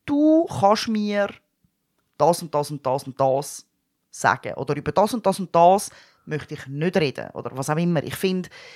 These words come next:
es ist wichtig, dass man das ganz konkret ausspricht, damit der andere nicht muss Annahmen treffen.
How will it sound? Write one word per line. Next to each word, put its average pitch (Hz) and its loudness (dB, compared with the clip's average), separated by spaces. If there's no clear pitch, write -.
es 175 -6
ist 185 -2
wichtig, 214 -4
dass 196 -2
man 170 0
das 156 -4
ganz 185 0
konkret 175 -4
ausspricht, - -8
damit 196 0
der - 6
andere 254 4
nicht 185 0
muss 202 -4
Annahmen 170 4
treffen. - -2